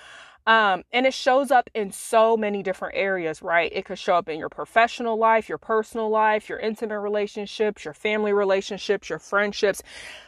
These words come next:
Literally any interaction with another human being,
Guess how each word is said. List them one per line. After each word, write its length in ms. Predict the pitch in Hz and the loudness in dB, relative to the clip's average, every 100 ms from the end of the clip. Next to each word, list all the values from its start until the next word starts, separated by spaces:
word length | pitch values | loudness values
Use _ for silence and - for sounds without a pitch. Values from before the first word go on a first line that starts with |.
| _ - | _ -10
Literally 1000 | 202 240 349 - 311 285 240 220 214 214 _ _ _ | 2 4 4 2 2 2 2 -2 -6 -10 _ _ _
any 420 | 254 269 302 320 294 | 2 2 4 0 0
interaction 680 | 226 226 226 190 202 - 185 | 0 2 2 2 2 -2 -2
with 180 | 190 | -2
another 320 | 190 180 185 185 | 0 0 2 0
human 380 | 190 185 175 | -2 -4 -4
being, 400 | 165 165 165 160 | -4 -2 -2 -4